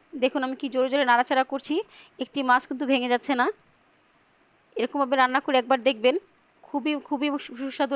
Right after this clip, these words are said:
লাগে আর খেতেও মানে অসাধারণ হয়ে যায় রান্নাটা। মাঝে মাঝে একটু ইউনিকভাবে রান্না করলে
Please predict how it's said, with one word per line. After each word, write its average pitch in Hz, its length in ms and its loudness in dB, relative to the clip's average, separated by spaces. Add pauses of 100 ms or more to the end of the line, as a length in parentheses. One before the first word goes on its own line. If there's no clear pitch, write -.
লাগে 247 260 2
আর 269 140 4
খেতেও 269 280 0 (480)
মানে 240 160 -4 (200)
অসাধারণ 277 420 2
হয়ে 254 200 4
যায় 262 160 6 (420)
রান্নাটা। 247 340 2 (2250)
মাঝে 254 200 2
মাঝে 269 180 0
একটু 285 200 -8
ইউনিকভাবে 269 420 0
রান্না 254 220 2
করলে 285 160 2